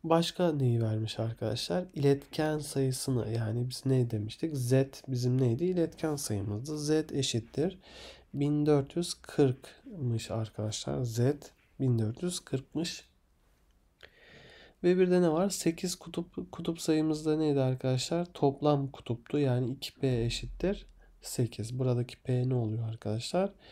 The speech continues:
Dört olmuş oluyor. Bu soruda verilenler hep iki A ve iki P olarak aklınızda kalsın. Ee, manyetik akıyı vermiş. Yani fi değerini vermiş. O da kaçmış? Seksen yedi çarpı on üzeri beş Maxwell.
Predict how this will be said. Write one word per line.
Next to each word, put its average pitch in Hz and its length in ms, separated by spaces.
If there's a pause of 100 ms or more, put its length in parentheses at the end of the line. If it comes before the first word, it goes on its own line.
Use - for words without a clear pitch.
(460)
Dört 120 340
olmuş 113 420
oluyor. 139 440
Bu 160 200
soruda 139 440
verilenler 113 460
hep 180 260 (220)
iki - 300
A 160 280
ve 165 160
iki - 300
P 123 160
olarak 113 460 (100)
aklınızda 127 600
kalsın. - 480 (1400)
Ee, 139 340
manyetik 175 500
akıyı 170 360
vermiş. 143 480
Yani 139 260
fi 147 320
değerini 139 380
vermiş. 127 420
O 135 100
da 131 100
kaçmış? 165 520
Seksen 139 540
yedi 147 320
çarpı 127 380
on 139 120
üzeri 135 380
beş 120 540
Maxwell. 110 540